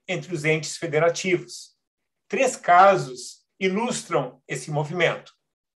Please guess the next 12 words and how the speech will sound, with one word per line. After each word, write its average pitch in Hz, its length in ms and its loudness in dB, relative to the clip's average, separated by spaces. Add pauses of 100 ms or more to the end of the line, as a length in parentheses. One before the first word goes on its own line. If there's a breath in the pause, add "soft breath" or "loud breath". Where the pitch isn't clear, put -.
(360)
Em 165 100 -8
março 165 680 0
do 147 100 -6
ano 135 120 -8
passado, 175 640 4 (380)
o 180 80 2
S 196 200 2
T 196 80 0
F 214 300 8
aceitou 202 640 -2
o 170 80 -10
pedido 202 680 -10